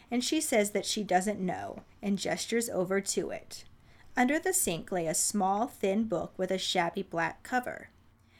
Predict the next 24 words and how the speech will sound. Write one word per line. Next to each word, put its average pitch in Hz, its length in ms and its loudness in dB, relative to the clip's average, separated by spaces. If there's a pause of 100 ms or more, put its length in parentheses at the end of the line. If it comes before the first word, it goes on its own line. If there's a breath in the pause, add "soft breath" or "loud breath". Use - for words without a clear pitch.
(100)
Harry 247 220 6
starts 240 380 2
to 302 80 -2
pick 320 180 0
it 302 120 4
up, 185 260 4
but 175 160 0
Ron 202 240 4
stops 254 440 0
him, 190 320 -6 (180 loud breath)
saying 330 320 2
it 311 100 0
could 240 180 -2
be 220 140 0
dangerous. 156 840 -6 (440 soft breath)
Harry 254 260 6
laughs, 220 540 4
wondering 214 380 4
how 226 200 2
a 277 60 2
book 220 300 0
could - 260 0
be 160 140 0
dangerous, 170 680 -2